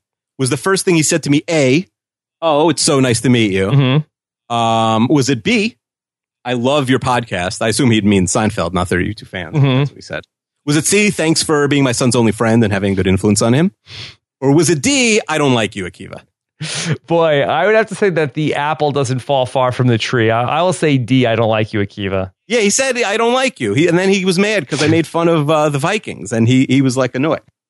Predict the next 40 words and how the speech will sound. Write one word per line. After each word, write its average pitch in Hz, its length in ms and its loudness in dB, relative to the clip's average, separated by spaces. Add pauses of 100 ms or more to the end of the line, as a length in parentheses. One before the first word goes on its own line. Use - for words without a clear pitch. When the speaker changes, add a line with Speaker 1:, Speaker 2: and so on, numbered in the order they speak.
(120)
Speaker 2:
Yeah. - 240 -2 (160)
<laughs> 120 160 -2
Speaker 1:
He 175 120 4
said, 196 420 -2
"Watch, 170 280 -2
when 175 140 0
I 170 80 0
watch 165 280 0
this 170 200 -6
year, 147 380 -4 (340)
when 139 120 -8
Teddy 160 220 -2
Bridgewater 143 420 0
leads 135 200 2
them 143 100 2
to 120 40 4
the 113 40 2
Super 156 220 2
Bowl, 95 260 2
he'll 117 120 2
be 113 80 2
laughing 110 360 0
at 82 80 -10
me." - 100 -18 (140)
Speaker 2:
<laughs> - 140 2 (320)
Speaker 1:
And 147 100 -4
I 170 80 -2
thought, 240 220 0
like, 196 200 0
he 185 120 -2
was 180 160 2
joking, 220 320 2
but 208 80 0
I'm 180 80 -2
pretty 196 160 2
sure 175 120 -2
he 185 60 2
was 165 100 -4
serious, 113 440 -2
so. 90 260 -4